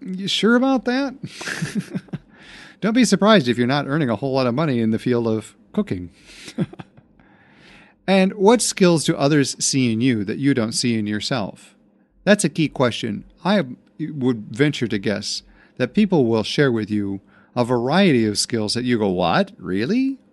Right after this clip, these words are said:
I, you think I have those skills? Okay. Wow." <laughs> Those are freebies. On the flip side, what skills do others not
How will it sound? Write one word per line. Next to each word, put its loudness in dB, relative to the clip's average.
I, 0
you -2
think 0
I 4
have 2
those -2
skills? -4
Okay. -2
Wow." -2
<laughs> -14
Those -8
are -6
freebies. -2
On 2
the 4
flip 4
side, 0
what 0
skills 0
do -2
others 0
not 0